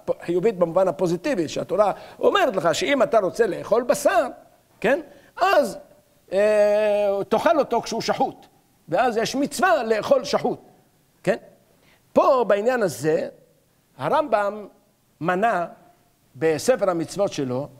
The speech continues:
אה, את המצווה לשחוט. אומר הרמב"ם, לשחוט, במס-, בעשה קמ"ו, "לשחוט בהמה וחיה ועוף, ואחר כך יאכל בשרם". כך אומר הרמב"ם.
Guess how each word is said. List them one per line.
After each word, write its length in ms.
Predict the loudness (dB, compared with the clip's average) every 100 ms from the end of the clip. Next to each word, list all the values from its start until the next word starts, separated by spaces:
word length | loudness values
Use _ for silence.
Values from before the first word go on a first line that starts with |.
| _ _ _ _ _ _ 0
אה, 60 | 4 6 4 4 2 0 -2 -4 -8 -6 -2
את 100 | -2
המצווה 320 | -2 0 0
לשחוט. 360 | 0 -2 -2 -4 -20 _ _ _ _ 0
אומר 180 | 4
הרמב"ם, 500 | 6 4 4 2 0 -6 -18 _ _ _
לשחוט, 580 | -8 0 2 2 0 -14 -10
במס-, 460 | -6 0 0 0 -4
בעשה 480 | -2 0 2 2 2
קמ"ו, 500 | -2 -2 -4 0 0 0 -8 -16 _ _ -4
"לשחוט 380 | -2 2 4 4 2
בהמה 320 | 2 4 2
וחיה 320 | 0 0 0 0
ועוף, 460 | 0 0 -2 -8 -20 _ _ _ -2
ואחר 360 | 0 2 0 0
כך 160 | -6
יאכל 300 | -8 -6 -6
בשרם". 400 | -6 -6 -6 -8 -14 _ _ -4
כך 180 | -2 0
אומר 220 | -2 -2
הרמב"ם. 340 | -4 -4 -10